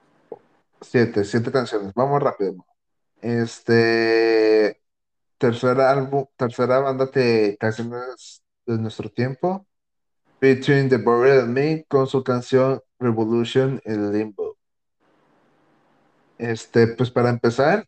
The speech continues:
es una canción de nueve minutos, así que, pues, prepárense. Eh, y aparte, es algo muy interesante, porque a mí me gustan canciones de ese tipo para, bueno,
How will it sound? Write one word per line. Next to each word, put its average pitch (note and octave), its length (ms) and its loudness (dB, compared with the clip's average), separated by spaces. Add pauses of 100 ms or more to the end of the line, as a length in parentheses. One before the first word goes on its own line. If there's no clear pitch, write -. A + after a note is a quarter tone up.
es C3 140 -4
una C3 180 -2
canción A#2+ 440 0
de A#2+ 340 2
nueve A2+ 280 -2
minutos, B2+ 560 -6
así G#2 240 -6
que, G2+ 360 2
pues, - 260 -16
prepárense. A#2+ 840 -2 (840)
Eh, C#3+ 580 0
y C3+ 140 6
aparte, D3 760 2
es C3+ 200 4
algo D#3 180 2
muy D#3+ 120 4
interesante, C#3 600 -2
porque - 340 -4
a A2 40 2
mí A2+ 120 2
me C3 100 2
gustan C#3 420 2
canciones C3 480 0
de C3+ 80 -2
ese C3+ 200 -2
tipo B2 440 -2 (500)
para, A#2 480 2 (240)
bueno, B2 300 -4